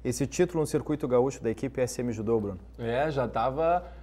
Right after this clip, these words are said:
Speaker 2: garantido, podemos dizer assim, né, Quintana? A equipe S M Judô, Santa Maria Judô, da professora Aglaia Pavani, encerrou, então, o circuito judô gaúcho com sete vitórias nas sete etapas.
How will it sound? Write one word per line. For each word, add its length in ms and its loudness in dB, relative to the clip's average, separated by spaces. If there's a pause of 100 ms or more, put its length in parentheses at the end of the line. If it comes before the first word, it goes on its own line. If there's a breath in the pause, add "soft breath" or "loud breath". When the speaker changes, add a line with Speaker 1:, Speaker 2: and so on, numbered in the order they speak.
(140 loud breath)
Speaker 2:
garantido, 720 4
podemos 380 2
dizer 180 0
assim, 360 2
né, 160 -2
Quintana? 420 -2
A 60 -2
equipe 460 -4 (200 loud breath)
S 320 -2
M 160 2
Judô, 340 2
Santa 340 -2
Maria 260 2
Judô, 280 0
da 120 2
professora 580 0 (200 loud breath)
Aglaia 440 2
Pavani, 580 2 (200 loud breath)
encerrou, 680 2
então, 460 2 (120 loud breath)
o 40 -18
circuito 640 -2 (160)
judô 340 4
gaúcho 440 4
com 180 -2
sete 640 2
vitórias 480 2
nas 200 -2
sete 720 -2
etapas. 680 -2